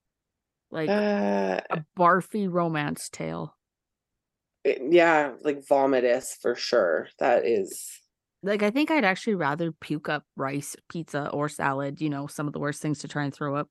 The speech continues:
Speaker 1: 'cause it crawls out of your throat
Speaker 2: <laughs>
Speaker 1: for, for, like, a whole day than be around these two people.
Speaker 2: But if, oh, this is just keep, yeah.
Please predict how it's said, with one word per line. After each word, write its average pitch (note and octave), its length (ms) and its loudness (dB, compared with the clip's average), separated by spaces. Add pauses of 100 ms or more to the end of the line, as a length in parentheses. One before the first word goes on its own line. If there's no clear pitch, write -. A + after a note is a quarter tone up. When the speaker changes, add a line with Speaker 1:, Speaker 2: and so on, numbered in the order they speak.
(100)
Speaker 1:
'cause E3 140 -10
it - 80 -10
crawls D#3 340 -6
out D#3+ 120 -4
of D#3+ 40 -2
your E3 120 -2
throat F3 300 0 (800)
Speaker 2:
<laughs> A3+ 400 6
Speaker 1:
for, A#3 260 6
for, G#3+ 140 4
like, F#3+ 280 6 (100)
a F#3+ 80 0
whole F3+ 260 4
day D3+ 520 0
than D3+ 680 0 (240)
be E3 140 2
around C#3+ 260 -2
these C3+ 180 -10
two - 120 -14
people. C#3+ 360 -12 (1400)
Speaker 2:
But - 180 -8 (300)
if, - 140 -12 (180)
oh, - 300 -12 (480)
this F3+ 160 -14
is D#3 220 -12
just - 500 -14
keep, G#3+ 200 -10
yeah. B3 240 -4